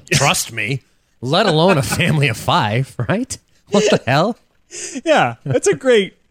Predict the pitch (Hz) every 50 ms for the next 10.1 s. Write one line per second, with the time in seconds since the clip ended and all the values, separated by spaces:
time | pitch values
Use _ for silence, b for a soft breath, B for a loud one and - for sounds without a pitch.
0 | _ _ - 226 233 190 196 185 170 156 175 220 160 147 - 208 202 190 165 -
1 | 180 165 147 135 - - 151 180 139 160 196 220 214 185 175 175 180 156 110 104
2 | 107 - - 117 - - 104 98 92 87 82 - - - _ _ - 151 147 135
3 | 123 135 180 214 180 151 135 - 131 120 123 127 127 131 _ _ - 127 120 117
4 | 113 - 131 120 - 113 _ 143 127 117 101 101 107 117 139 143 - - 98 95
5 | 92 95 98 - _ _ - 151 117 87 73 b b b b b b b - -
6 | 185 185 196 233 220 160 131 123 131 147 170 165 170 156 160 131 117 95 - -
7 | - - 160 160 - - B 170 165 143 - 143 156 175 175 202 170 156 143 139
8 | 135 120 - b b b b b _ - 156 165 196 - 151 156 160 202 233 220
9 | 190 - 202 196 196 208 208 214 202 - _ _ _ - 170 208 226 202 - 196
10 | 180 156